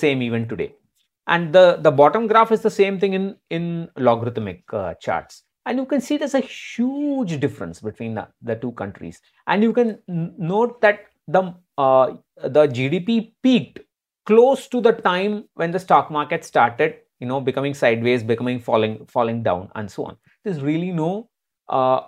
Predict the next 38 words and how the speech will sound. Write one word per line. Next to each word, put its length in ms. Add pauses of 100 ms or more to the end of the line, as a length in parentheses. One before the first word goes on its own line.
(100)
growth 320
there 140
because 260
Japan 280
is 120
an 80
extremely 560
small 320
country. 400 (640)
The 180
population 580
is 180
not 240
growing. 400 (800)
And 240
therefore, 400 (120)
uh, 160
I 60
mean, 160
if 160
I, 280
if 120
I'm 160
starting 560 (300)
a 80
business 540
that 260
covers 360 (140)
all 300
of 100
Japan, 420 (640)
there 240
is 180
a 280 (100)
certain 560 (240)
amount 640
beyond 340
which 220